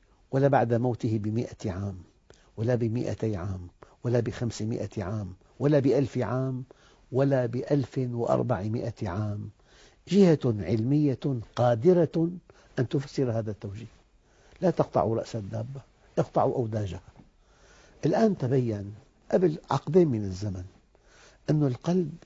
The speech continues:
يتلقى الأمر بالنبض منه ذاتياً،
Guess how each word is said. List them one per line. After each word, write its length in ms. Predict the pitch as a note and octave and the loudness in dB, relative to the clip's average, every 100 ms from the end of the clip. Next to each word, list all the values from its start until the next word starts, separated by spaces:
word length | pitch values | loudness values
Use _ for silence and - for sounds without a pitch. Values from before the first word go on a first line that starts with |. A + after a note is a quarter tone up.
| - | -6
يتلقى 680 | A2+ B2+ D#3+ - - B2+ C#3 - _ _ | -2 0 -2 -4 -8 -6 -6 -12 _ _
الأمر 380 | B2+ B2 F3 E3+ | -6 0 2 2
بالنبض 540 | A#2 A2 A2+ C3 C3+ C3+ - _ _ _ _ _ _ | 0 -2 -2 0 -2 -4 -16 _ _ _ _ _ _
منه 480 | C#3 D3+ F3 D3 B2+ - | 0 4 4 2 -2 -2
ذاتياً، 800 | B2+ A2+ A#2 G#2+ - G#2 F#2+ F2 | 0 2 0 -2 -4 -4 -4 -8